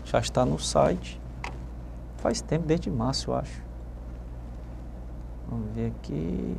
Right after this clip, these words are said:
Ó, no dia três de março deste ano, eu coloquei, "Cuidado com as armadilhas do edital." Então, eu havia falado que muitos alunos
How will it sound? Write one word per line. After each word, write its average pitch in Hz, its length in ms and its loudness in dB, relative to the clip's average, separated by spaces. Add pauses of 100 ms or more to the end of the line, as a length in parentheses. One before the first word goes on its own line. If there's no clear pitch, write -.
Ó, - 240 10 (800)
no 156 140 8
dia 196 160 12
três 269 400 12
de 311 120 12
março 165 600 12 (760)
deste 175 400 10
ano, 170 300 10 (1160)
eu 139 120 6
coloquei, 147 580 10 (100)
"Cuidado 151 400 12
com - 80 4
as 208 100 10
armadilhas 175 360 12
do 185 60 10
edital." 208 400 8 (2250)
Então, 135 400 6
eu 220 320 12
havia 117 260 12
falado 123 640 12 (1300)
que 214 140 10
muitos 208 640 12
alunos 127 640 10